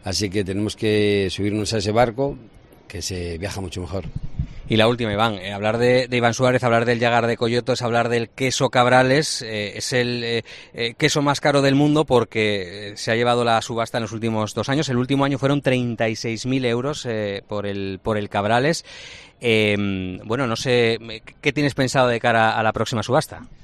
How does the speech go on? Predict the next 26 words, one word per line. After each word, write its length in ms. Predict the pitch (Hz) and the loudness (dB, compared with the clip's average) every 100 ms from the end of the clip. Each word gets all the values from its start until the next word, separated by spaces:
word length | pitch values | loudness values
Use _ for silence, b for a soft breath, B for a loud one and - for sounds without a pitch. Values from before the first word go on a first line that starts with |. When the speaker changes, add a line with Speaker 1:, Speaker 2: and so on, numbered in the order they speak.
| B B - | B B -10
Speaker 1:
Bueno, 300 | 127 110 90 | -10 -10 -10
es 200 | 107 147 | -10 -8
el 160 | 117 | -10
quinto, 360 | - 123 107 98 | -8 -6 -6 -8
este 460 | 104 110 117 - 127 | -8 -6 -8 -8 -8
sería 400 | 113 135 139 131 | -4 0 2 2
el, 320 | 120 110 107 | 0 -4 -6
este 280 | 117 - 135 | -8 -6 -4
fue 120 | 151 | -4
el 100 | 131 | -6
quinto 280 | 123 120 107 | -6 -8 -6
año 220 | 107 104 | -6 -8
que 100 | 90 | -10
nos 120 | 92 | -10
lo 60 | 95 | -8
hemos 200 | 98 95 | -8 -8
llevado, 280 | 90 95 87 | -6 -4 -6
la 60 | |
verdad. 240 | 80 95 85 - | -4 -6 -6 -10
Llevamos 280 | 92 95 | -10 -8
cinco 240 | - 101 107 | -6 -6 -2
años 180 | 104 87 | -4 -4
pujando 340 | 82 107 113 | -4 -2 0
y 60 | 95 | 0
cinco 280 | 92 90 101 | -2 -4 -2
años 280 | 107 98 | -2 -4